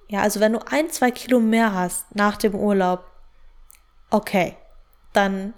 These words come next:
wird es in den nächsten Tagen wahrscheinlich wieder raus sein. Und wahrscheinlich ist es vielleicht auch das ein oder andere Eis, was du gegessen hast. Oder der Kuchen oder was weiß ich. Dann ist es total in Ordnung. Ja?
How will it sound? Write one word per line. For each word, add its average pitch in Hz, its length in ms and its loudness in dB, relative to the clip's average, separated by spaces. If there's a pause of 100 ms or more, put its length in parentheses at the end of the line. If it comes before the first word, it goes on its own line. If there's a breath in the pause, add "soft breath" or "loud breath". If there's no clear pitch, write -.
(120)
wird 220 200 4
es 247 160 -4
in 208 160 -6
den 196 140 -2
nächsten 220 320 -2
Tagen 196 360 -4
wahrscheinlich 208 600 -2
wieder 180 120 -2
raus 165 280 -4
sein. - 200 -8 (460 loud breath)
Und 196 100 -2
wahrscheinlich 269 680 0 (720 soft breath)
ist 226 220 0
es - 80 -2
vielleicht 208 360 -2
auch 285 420 2
das 190 120 -6
ein 240 240 -2
oder 196 140 0
andere 196 340 -2
Eis, - 260 0
was 185 140 -4
du 185 140 -4
gegessen 180 440 -2
hast. - 300 -6 (440)
Oder 214 220 6
der 180 120 0
Kuchen 190 480 -4
oder 190 240 4
was 170 180 -4
weiß - 140 -6
ich. - 240 -18 (580 soft breath)
Dann 202 240 2
ist - 240 -6
es - 140 -10
total 190 420 -2
in 185 120 -6
Ordnung. 165 500 -8 (280)
Ja? 277 300 2